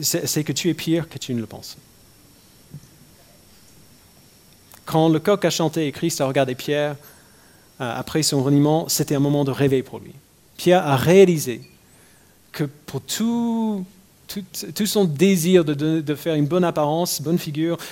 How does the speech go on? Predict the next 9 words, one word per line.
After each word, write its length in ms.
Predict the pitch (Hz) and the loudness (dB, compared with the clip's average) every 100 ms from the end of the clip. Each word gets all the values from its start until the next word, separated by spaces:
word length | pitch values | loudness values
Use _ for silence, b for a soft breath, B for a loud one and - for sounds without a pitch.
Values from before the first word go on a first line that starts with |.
| B | B
euh, 100 | 135 - | -4 -2
pour 120 | 175 | -4
tout 160 | 160 254 | -2 -2
son 180 | 233 226 | 0 0
faux 240 | - 214 | 0 -4
semblant, 480 | 196 196 165 147 151 B B B B B | 0 0 2 0 -2 B B B B B
il 100 | 165 | 4
n'était 220 | 170 156 | 4 2
pas 440 | 147 165 143 131 | 0 -2 -2 -6